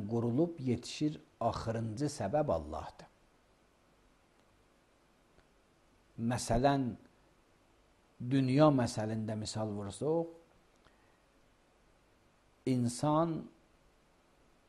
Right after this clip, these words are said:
İstəyir uşağını məktəbə qoysun, müəllim var, müdir var, nazir var və gedir ta dünya məqamlarına.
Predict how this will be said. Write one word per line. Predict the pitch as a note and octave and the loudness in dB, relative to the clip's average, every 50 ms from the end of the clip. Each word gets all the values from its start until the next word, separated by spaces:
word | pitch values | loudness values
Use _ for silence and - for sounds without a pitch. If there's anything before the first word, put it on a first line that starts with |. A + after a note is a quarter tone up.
| _ _ _ _ _ _ - | _ _ _ _ _ _ -14
İstəyir | - - - - - C3+ C3+ C3+ B2+ | -14 -12 -10 -4 -2 0 0 0 0
uşağını | A#2+ - B2 A#2+ A#2 G#2 A2 A2+ A#2 | 0 2 4 4 6 4 2 0 0
məktəbə | A#2 A2+ G#2+ - - - - G#2+ G2 G#2 G#2 | -2 -2 -4 -6 -8 -6 -4 -4 -2 -2 -4
qoysun, | G2+ G#2+ G#2 G2 - - - C3+ C#3 D3 D3+ D3 - - _ _ | -4 -4 -4 -6 -6 -8 -6 -6 -6 -6 -6 -8 -12 -16 _ _
müəllim | - A2+ A2+ A2+ G2+ G2 G2 F#2+ F#2+ G#2 A2 A#2 A2 | -10 -6 -4 -2 -2 -2 -2 -2 -4 -4 -4 -4 -4
var, | G#2+ A2 G#2+ G#2+ G#2+ G#2+ - F#2+ - - - | -2 0 0 0 0 -2 -4 -6 -10 -10 -10
müdir | G2 G2 F#2+ E2 D#2+ G2 G2+ G2 | -6 -6 -6 -4 -4 -4 -4 -4
var, | G2+ G2 G#2+ G#2+ G#2+ G#2 G#2 G2+ F#2+ F2 - - | -4 -4 -4 -2 -2 -2 -4 -6 -8 -10 -14 -14
nazir | - G2+ G2 G2 F#2+ F#2+ F#2 E2 F#2+ G#2 G2+ G2+ | -10 -8 -6 -6 -4 -6 -6 -6 -8 -8 -8 -8
var | G#2 G2 G2+ G2+ A2 G#2+ A#2 C3 | -8 -8 -8 -6 -6 -6 -6 -6
və | D3 D#3+ F#3 G#3 G#3+ G3+ G3 F#3+ - E3 | -4 -2 0 0 0 0 0 0 -2 -2
gedir | - C3+ C3 C3 C#3+ D3+ D3 - - - - - _ _ _ _ - - | -2 -4 -2 0 -2 -4 -4 -6 -16 -20 -20 -20 _ _ _ _ -18 -10
ta | - B2+ C3 C3 B2+ B2+ C3 C3 C#3+ - - - - _ _ _ - - | -4 -2 0 2 4 4 2 2 0 -2 -8 -14 -20 _ _ _ -16 -10
dünya | - G#2+ A2 G#2+ G#2+ A2 A2 A#2 A2+ - G2 F2+ | -6 -6 -4 -4 -2 -2 0 -2 -2 -4 -8 -12
məqamlarına. | F#2+ A2 A2 G#2 F2+ G#2 G2+ F#2+ F2 E2 D2+ C#2+ D2 C2+ G#1 - | -10 -8 -8 -6 -6 -4 -4 -4 -4 -6 -8 -10 -10 -14 -16 -20